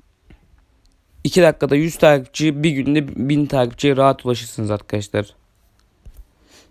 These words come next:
Bunu sürekli de yapabilirsiniz.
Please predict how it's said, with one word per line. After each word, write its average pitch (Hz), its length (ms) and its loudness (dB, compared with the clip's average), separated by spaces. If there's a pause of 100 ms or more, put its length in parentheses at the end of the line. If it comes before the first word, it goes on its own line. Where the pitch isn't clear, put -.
(1040)
Bunu 156 160 0
sürekli 147 400 -2
de 147 60 2
yapabilirsiniz. 117 840 -4